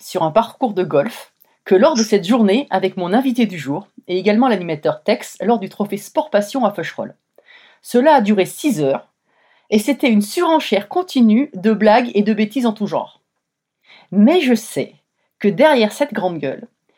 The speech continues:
il y a un champion hypersensible qui a beaucoup à partager,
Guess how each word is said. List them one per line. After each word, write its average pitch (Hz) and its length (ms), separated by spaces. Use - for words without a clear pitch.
il 214 140
y 302 80
a 277 60
un 240 40
champion 262 420
hypersensible 240 680
qui - 140
a 247 60
beaucoup 339 420
à 240 80
partager, 180 580